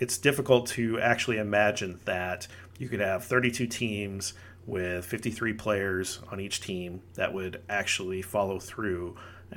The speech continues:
with the bubble protocol for a seventeen-week season. It just doesn't seem like that's a realistic, uh, chance <laughs> to actually come to fruition. And that's,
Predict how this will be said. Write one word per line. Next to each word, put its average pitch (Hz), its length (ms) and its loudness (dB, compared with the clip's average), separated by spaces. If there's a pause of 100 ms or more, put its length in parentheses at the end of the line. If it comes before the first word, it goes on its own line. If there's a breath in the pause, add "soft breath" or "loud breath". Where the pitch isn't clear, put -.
(100)
with 104 600 0
the 110 80 -2
bubble 101 300 4
protocol 92 800 0
for 95 580 0
a 92 220 -2
seventeen-week 98 840 -2
season. - 460 -6 (140)
It - 100 -6
just - 240 -4
doesn't 120 240 0
seem 95 340 -2
like 85 360 -8 (280 loud breath)
that's - 280 -4
a 110 100 -4
realistic, 107 960 2 (480 soft breath)
uh, 90 260 -4
chance - 640 0 (180)
<laughs> - 180 2
to 123 280 2
actually 104 600 2 (220 loud breath)
come 110 180 0
to 101 80 0
fruition. 92 520 0
And 156 120 2
that's, 160 300 4